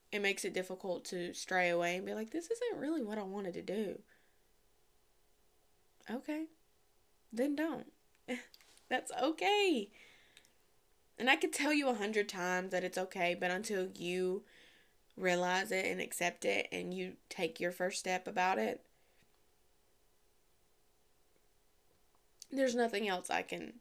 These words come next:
say. So, I love you guys. Stay safe,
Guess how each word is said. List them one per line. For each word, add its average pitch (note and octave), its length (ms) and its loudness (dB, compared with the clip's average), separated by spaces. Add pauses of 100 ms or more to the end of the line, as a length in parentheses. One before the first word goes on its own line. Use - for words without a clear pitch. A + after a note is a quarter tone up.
(160)
say. - 400 -2 (1800)
So, G#3+ 540 -4 (2250)
I A3+ 60 4
love G#3+ 260 6
you G3+ 100 2
guys. F#3 600 4 (600)
Stay G3+ 360 0
safe, G#3 680 -2